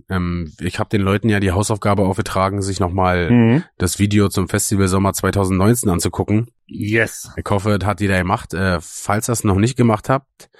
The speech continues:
Speaker 1: äh, drückt hier auf Pause, guckt euch das Video an, geht nicht lange und kommt dann wieder hierher zurück.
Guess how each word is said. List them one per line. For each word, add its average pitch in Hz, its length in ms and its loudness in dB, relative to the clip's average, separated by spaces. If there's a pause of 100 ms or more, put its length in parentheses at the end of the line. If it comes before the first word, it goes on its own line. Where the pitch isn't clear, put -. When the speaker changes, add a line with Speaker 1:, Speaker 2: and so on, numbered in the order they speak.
(340)
Speaker 1:
äh, 95 180 2
drückt 98 300 0
hier 120 240 2
auf 113 100 -2
Pause, 104 560 2 (360)
guckt - 240 0
euch 92 100 0
das 82 180 0
Video 98 260 4
an, 120 280 2 (360)
geht 92 200 0
nicht 95 140 0
lange 117 360 0 (280)
und 90 420 0 (300)
kommt 92 200 -2
dann 104 140 2
wieder 104 140 2
hierher 92 260 -2
zurück. 135 420 0